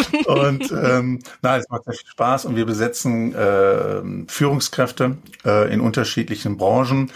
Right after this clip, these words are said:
Speaker 2: Äh, es ist auf der einen Seite im Industrieumfeld, im, im,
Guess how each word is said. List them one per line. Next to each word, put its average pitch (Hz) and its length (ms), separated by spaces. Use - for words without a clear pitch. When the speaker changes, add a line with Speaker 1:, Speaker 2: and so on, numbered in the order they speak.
Speaker 2:
Äh, 104 280
es - 160
ist - 200
auf - 120
der - 140
einen 110 160
Seite 104 220
im - 60
Industrieumfeld, 107 1080
im, 101 380
im, 101 480